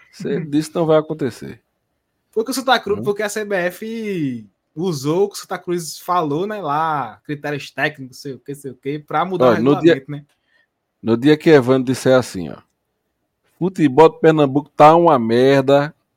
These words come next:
Speaker 1: e esse ano eu não acredito nos
Speaker 2: É porque
Speaker 1: nossos
Speaker 2: tá
Speaker 1: times, sobe os três. Sobe os
Speaker 2: <laughs>
Speaker 1: três." Mas enquanto ele ficar dizendo que o futebol tá uma maravilha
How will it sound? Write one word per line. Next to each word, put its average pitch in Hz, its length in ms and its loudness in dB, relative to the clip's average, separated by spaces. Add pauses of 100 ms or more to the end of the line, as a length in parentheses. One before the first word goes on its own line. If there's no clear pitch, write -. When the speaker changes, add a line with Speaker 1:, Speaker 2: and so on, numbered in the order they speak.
(440)
Speaker 1:
e 147 180 0
esse 165 360 4
ano 151 200 6
eu 151 60 4
não 160 100 4
acredito 151 480 0
nos 147 60 -2
Speaker 2:
É 143 40 0
porque 147 60 4
Speaker 1:
nossos 151 240 0
Speaker 2:
tá - 80 -18
Speaker 1:
times, 113 240 -2
sobe 165 280 4
os - 140 -4
três. 117 540 0 (1040)
Sobe 190 420 4
os - 140 -4
Speaker 2:
<laughs> - 20 -12
Speaker 1:
três." 117 520 0 (440)
Mas 180 200 -6
enquanto 190 240 0
ele 190 160 2
ficar 180 260 2
dizendo 131 280 2
que - 80 -20
o - 40 -20
futebol 135 340 -4
tá 131 140 2
uma 127 80 2
maravilha 113 840 -2